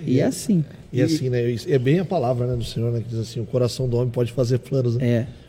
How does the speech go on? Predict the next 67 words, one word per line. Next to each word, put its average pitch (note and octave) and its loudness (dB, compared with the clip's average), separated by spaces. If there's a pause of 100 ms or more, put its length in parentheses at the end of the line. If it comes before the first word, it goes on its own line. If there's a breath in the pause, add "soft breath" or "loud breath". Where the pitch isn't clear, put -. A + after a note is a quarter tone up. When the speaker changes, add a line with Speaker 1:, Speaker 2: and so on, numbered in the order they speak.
Speaker 2:
Mas A#2 0
a B2 6
última B2+ 2
palavra B2 2
vem C3 0
dele, A2 0
né? G#2+ -2
E A#2 2
assim, C3+ -2
e A2+ -4
nem D#3 2
sempre, C#3+ -2
né? B2+ -2 (680 soft breath)
As, - -12
nem A#2 -2
sempre E3 0
assim, C#3+ -2
a A2+ 0
maioria B2 2
das C3 0
vezes, A#2+ 0
quando D#3+ 0
a D#3 4
gente C3 -2
se A#2 -4 (140)
coloca A2 -4
na, G#2 -4 (880 soft breath)
né, A2 -2 (140)
entrega A#2 0
a - 0
nossa A2+ 0
vida A2 -2
pro A2 -8
Senhor, A#2 -2
nem C3 0
se-, B2 -6
nem A#2+ -2
sempre, C3+ 0
ou B2 4
a A#2 0
maioria B2+ 4
das A#2+ 0
vezes, B2 -2 (420 loud breath)
Speaker 1:
É. - -10
Speaker 2:
acontece B2+ 2
com - -2
um F3+ 2
planejamento, D#3 2
conforme C#3+ 0
a - 2
gente, C3 2
Speaker 1:
Não, D#3+ 6
Speaker 2:
né? D#3 4
Speaker 1:
é - 6
verdade. G3+ 2
Speaker 2:
E A#2 2
pra B2+ 4
você, C3+ 4
então, D3+ 2
assim, D3 0
foi, C#3 2
o C#3 2
negócio C#3 2
foi F#3 2
meio D3+ 4
que A3 -4
no A3 2